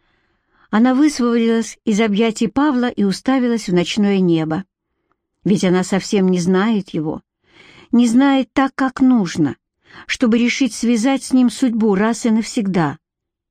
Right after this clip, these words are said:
Если бы он предложил сейчас просто жить с ним под одной крышей, особенно если это будет ее крыша, она бы, не раздумывая, ответила "да".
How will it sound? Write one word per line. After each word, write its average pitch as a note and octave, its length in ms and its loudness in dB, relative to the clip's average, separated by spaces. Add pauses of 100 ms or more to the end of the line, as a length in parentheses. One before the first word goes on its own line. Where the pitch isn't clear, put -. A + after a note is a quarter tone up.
(320)
Если G#3+ 340 0
бы F#3+ 180 2
он G3 200 0
предложил F#3 520 0
сейчас F#3+ 460 -4
просто F#3+ 400 -2
жить C#4+ 280 -2
с - 100 -8
ним F#3 180 2
под E3+ 160 0
одной F#3 280 0
крышей, A3+ 520 -4 (540)
особенно G3+ 440 0
если G3 460 0
это G3 160 -2
будет G3 320 0
ее A#3+ 320 2
крыша, E3 560 -4 (600)
она B3+ 280 2
бы, B3 140 0
не C#4 140 4
раздумывая, A3 800 2
ответила G3 560 -2
"да". D#3+ 320 -2